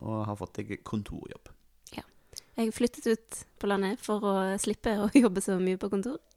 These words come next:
Speaker 2: og endte opp med hundre prosent jobb på kontor. Men, ehm, mm, det går jo fint, tror vi.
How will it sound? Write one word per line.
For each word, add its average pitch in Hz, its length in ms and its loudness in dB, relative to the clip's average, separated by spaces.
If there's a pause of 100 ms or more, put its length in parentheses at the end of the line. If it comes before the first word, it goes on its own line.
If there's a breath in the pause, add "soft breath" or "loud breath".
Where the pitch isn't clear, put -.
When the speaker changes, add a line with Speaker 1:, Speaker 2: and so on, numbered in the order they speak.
(280)
Speaker 2:
og 269 480 6 (180)
endte 220 280 -2
opp - 100 -10
med 208 100 0
hundre 202 200 0
prosent 185 360 -6 (240)
jobb 180 280 -4
på - 140 -8
kontor. - 280 -10 (840 loud breath)
Men, 226 420 4
ehm, 220 640 4 (440)
mm, 185 1500 -2
det 226 1000 -2
går 302 200 -2
jo 226 80 2
fint, - 520 -8 (840)
tror 190 280 -2
vi. 160 180 0